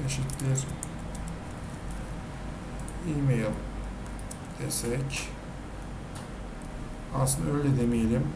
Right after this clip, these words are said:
direkt şu şekilde de verebiliriz. Hiç şey tanımlamamıza gerek yok hiç. Evet.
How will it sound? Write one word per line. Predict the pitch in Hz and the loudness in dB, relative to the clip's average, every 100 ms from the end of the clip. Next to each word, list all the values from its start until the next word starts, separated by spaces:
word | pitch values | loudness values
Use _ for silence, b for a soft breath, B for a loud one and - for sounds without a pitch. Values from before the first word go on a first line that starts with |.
| - - - - - - 135 | -4 -8 -8 -6 -4 -4 2
direkt | 139 139 | 4 4
şu | - | 2
şekilde | 135 - 117 123 | 0 0 2 2
de | |
verebiliriz. | 123 123 120 113 104 - - - - - - - - - - - - - - - - - 135 | 2 2 2 2 0 -2 -4 -6 -6 -6 -6 -6 -6 -6 -8 -6 -6 -6 -6 -6 -6 -4 0
Hiç | - | 2
şey | 127 123 123 | 2 2 0
tanımlamamıza | 123 123 123 120 120 120 | 2 4 2 2 2 2
gerek | 120 120 113 | 2 0 0
yok | 117 123 - | -2 -2 -4
hiç. | - - - - - - - - - - - - - - - - - - - - - - - - - - - - - - - - - - - - - - 165 - - - - - - - - - - | -6 -6 -6 -8 -6 -6 -6 -8 -8 -8 -6 -6 -6 -6 -6 -8 -8 -6 -6 -6 -6 -6 -6 -6 -6 -6 -6 -6 -6 -6 -6 -6 -6 -6 -6 -6 -6 -4 -6 -6 -8 -6 -6 -6 -6 -6 -8 -6 -4
Evet. | - - - | -4 -4 -6